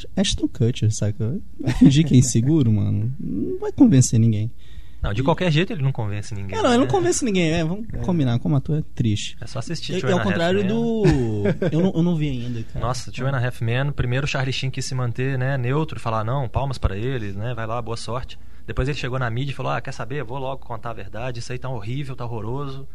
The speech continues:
Speaker 2: Pelo amor de Deus, o que que esse cara tá fazendo aí?"
Speaker 1: Caraca.
Speaker 2: Então
Speaker 1: É, o, e o Justin Timberlake no Amizade Colorida já é o contrário, ele já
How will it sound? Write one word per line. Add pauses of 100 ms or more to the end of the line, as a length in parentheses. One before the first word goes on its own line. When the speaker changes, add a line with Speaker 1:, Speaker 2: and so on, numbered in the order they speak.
(320)
Speaker 2:
Pelo
amor
de
Deus,
o
que
que
esse
cara
tá
fazendo
aí?" (280)
Speaker 1:
Caraca.
Speaker 2:
Então (280)
Speaker 1:
É,
o,
e
o
Justin
Timberlake
no
Amizade
Colorida
já
é
o
contrário,
ele
já